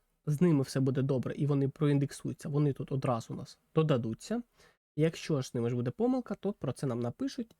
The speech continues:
і саме пропишуть, що нам потрібно буде зробити для того, щоб вони знайшлись. Ми ж пізніше з вами через деякий час перевіримо, що саме з ними сталося і як можна буде їх закріпити, змінити, або що з ними можна буде зробити.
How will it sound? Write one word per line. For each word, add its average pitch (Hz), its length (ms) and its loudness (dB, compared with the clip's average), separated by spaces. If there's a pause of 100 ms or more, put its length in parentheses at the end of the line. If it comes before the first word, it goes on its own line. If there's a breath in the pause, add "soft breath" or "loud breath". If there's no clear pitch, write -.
і 240 140 2
саме 190 300 0
пропишуть, 151 520 -2
що 151 120 -2
нам 127 120 0
потрібно - 380 -10
буде 139 140 -6
зробити 170 420 -2
для 160 180 -8
того, 156 160 0
щоб 120 180 -6
вони 127 220 -4
знайшлись. - 520 -10 (840)
Ми 180 160 6
ж - 100 -4
пізніше 175 480 4
з 170 80 -2
вами 151 200 2
через 139 320 0
деякий 131 360 -2
час 190 300 -2
перевіримо, 135 720 2
що - 180 -2
саме 120 300 -2
з 123 40 0
ними 123 200 0
сталося 170 580 -4 (500 loud breath)
і 202 120 0
як 185 220 2
можна 151 400 4
буде 131 260 0
їх 120 160 0
закріпити, 185 720 -2
змінити, 170 720 -2 (340 soft breath)
або 131 200 0
що 175 220 2
з - 80 -6
ними 139 200 2
можна 117 340 -2
буде 113 220 -6 (280)
зробити. 123 540 -2